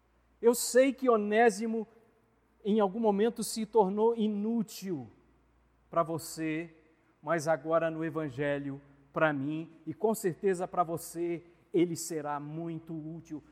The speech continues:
Veja, irmãos, Paulo colocando aqui, nossa,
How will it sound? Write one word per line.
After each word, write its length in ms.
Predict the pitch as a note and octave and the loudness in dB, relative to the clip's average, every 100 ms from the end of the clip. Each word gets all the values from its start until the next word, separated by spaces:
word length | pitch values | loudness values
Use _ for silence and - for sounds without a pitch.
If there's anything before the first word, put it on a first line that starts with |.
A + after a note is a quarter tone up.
| _ - | _ -20
Veja, 400 | C#3 C4+ D#4 G3+ | -14 -14 -12 -12
irmãos, 380 | F3 B3+ C4 - | -12 -12 -14 -6
Paulo 400 | G#3 A#3+ D4+ A#3 | 0 2 4 2
colocando 800 | G#3+ A3 G#3+ F#3+ - F#3 A#3 A3+ | 2 6 6 4 -2 -4 -4 -2
aqui, 500 | G3 D3+ - E3+ F#3 F3 _ _ _ _ _ _ _ _ _ _ | -4 -4 -10 -12 -10 -14 _ _ _ _ _ _ _ _ _ _
nossa, 460 | G3 - - - | -14 -12 -10 -14